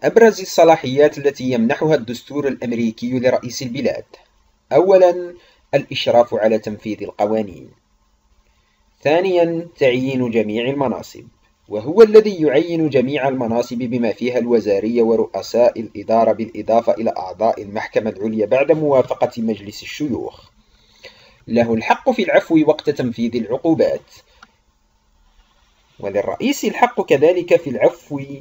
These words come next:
ووقف تنفيذ العقوبات في الجرائم المرتكبة ضد الولايات المتحدة. لديه حق النقد،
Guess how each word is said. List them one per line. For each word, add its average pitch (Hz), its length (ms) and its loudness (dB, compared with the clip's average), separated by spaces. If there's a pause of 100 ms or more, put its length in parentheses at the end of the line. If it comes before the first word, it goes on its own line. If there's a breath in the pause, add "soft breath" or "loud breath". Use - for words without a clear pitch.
(140)
ووقف 127 560 2
تنفيذ 147 460 -2
العقوبات 120 680 0
في - 120 -14
الجرائم 113 520 0
المرتكبة 117 640 -2
ضد 113 220 -4
الولايات 104 640 -2
المتحدة. - 600 -6 (840 soft breath)
لديه 226 460 4
حق 180 340 -4
النقد، 202 440 -2